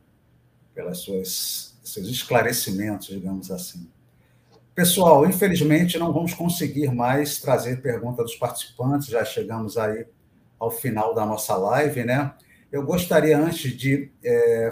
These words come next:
fazer as considerações finais, chamar o Wilton também pra, pra fazer algum comentário final e dar boa noite a todos, eu gostaria só de fazer uma divulgação.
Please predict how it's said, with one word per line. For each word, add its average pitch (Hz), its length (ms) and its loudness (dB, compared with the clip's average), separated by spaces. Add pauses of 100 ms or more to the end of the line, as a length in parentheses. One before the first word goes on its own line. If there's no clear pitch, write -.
fazer 120 220 -2
as 120 100 -2
considerações 120 600 -6
finais, 120 540 -4
chamar 110 300 -6
o 104 100 -2
Wilton 110 300 -8
também 104 400 -10
pra, 104 400 -4 (460)
pra - 100 -18
fazer 104 280 -6
algum 104 160 -6
comentário 101 560 -8
final 107 680 -4
e 104 80 -16
dar 101 200 -8
boa 98 180 -10
noite 101 240 -10
a 101 60 -6
todos, 147 320 -4
eu 127 60 -4
gostaria 143 300 -2
só 170 200 -2
de 175 100 -2
fazer 151 240 2
uma 151 160 2
divulgação. 143 840 0